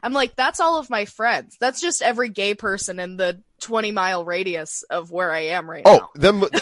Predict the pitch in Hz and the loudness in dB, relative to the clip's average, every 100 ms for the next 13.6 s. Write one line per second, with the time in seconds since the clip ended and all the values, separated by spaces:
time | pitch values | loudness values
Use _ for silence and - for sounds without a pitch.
0 | - 339 180 320 - - 392 - _ 190 | 4 6 8 6 2 0 -2 -2 _ 6
1 | 220 254 185 190 180 156 233 - 185 175 | 8 8 6 6 6 2 0 -2 -4 -4
2 | 147 156 143 165 170 208 226 190 - 175 | 0 0 4 4 6 8 8 6 4 0
3 | 170 170 - 190 202 175 170 170 - - | 0 0 -2 -2 2 2 2 -2 -6 -10
4 | 131 143 - 185 196 175 - 254 349 127 | -10 -10 -10 0 2 2 2 2 4 2
5 | 151 202 - 165 175 190 165 - - - | 2 0 2 6 10 10 8 0 -20 -20
6 | - - 330 - 220 240 139 214 190 135 | -8 -6 -4 4 4 6 6 6 6 2
7 | 139 127 110 104 101 107 95 180 202 240 | -4 -4 -6 -8 -10 -10 -8 -2 0 0
8 | 160 170 - - 139 131 147 165 170 - | 0 -4 -6 -2 0 0 -4 -6 -14 -6
9 | 131 190 131 110 160 185 175 135 139 135 | 0 2 2 2 0 0 -2 -4 -4 -4
10 | - - 170 127 - - 117 107 - 156 | -6 -2 -2 -2 -8 -14 -16 -16 -6 -2
11 | 143 139 123 104 104 87 82 87 - 87 | -2 -2 -4 -4 -4 -4 -8 -12 -12 -12
12 | 82 85 - 98 95 98 - 135 139 139 | -10 -10 -8 -6 -6 -10 -6 -4 -2 -2
13 | 131 131 107 101 92 | -2 -4 -4 -6 -8